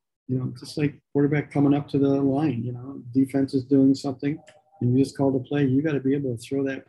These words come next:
you gotta be able to call an Omaha and say, "Whatever I just told you,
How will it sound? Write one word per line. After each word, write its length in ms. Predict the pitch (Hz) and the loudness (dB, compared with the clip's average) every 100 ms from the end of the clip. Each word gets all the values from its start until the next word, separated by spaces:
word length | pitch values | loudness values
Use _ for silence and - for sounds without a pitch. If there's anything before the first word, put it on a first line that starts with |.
| - | -2
you 80 | 143 | 2
gotta 140 | 170 | 4
be 160 | 156 151 | 4 4
able 180 | 135 123 | 2 0
to 80 | |
call 220 | 139 135 131 | -2 -4 0
an 80 | |
Omaha 480 | 135 147 151 156 170 190 _ _ _ _ _ - | 0 0 -2 -6 -8 -12 _ _ _ _ _ -10
and 140 | 120 | -6
say, 300 | 120 127 127 | -4 0 0
"Whatever 320 | 123 139 156 147 | 2 0 2 2
I 60 | |
just 220 | 151 147 | 2 0
told 260 | - 147 151 | -2 0 0
you, 220 | 160 170 | -2 -4